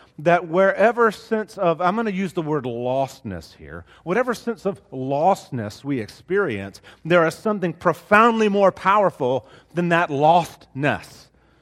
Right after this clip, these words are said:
and it's the love of God. The very love that we see on display before us today, in just a, a little while when you come and you receive your cup and you receive your, your morsel of bread, you are actively remembering and partaking in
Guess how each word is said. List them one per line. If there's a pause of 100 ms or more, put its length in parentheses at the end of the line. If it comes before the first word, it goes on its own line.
(280)
and
it's
the
love
of
God. (960)
The
very
love
that
we
see
on
display
before
us
today,
in
just
a, (200)
a
little
while
when
you
come
and
you (280)
receive
your
cup
and
you
receive
your, (240)
your
morsel
of
bread, (240)
you
are
actively
remembering
and
partaking
in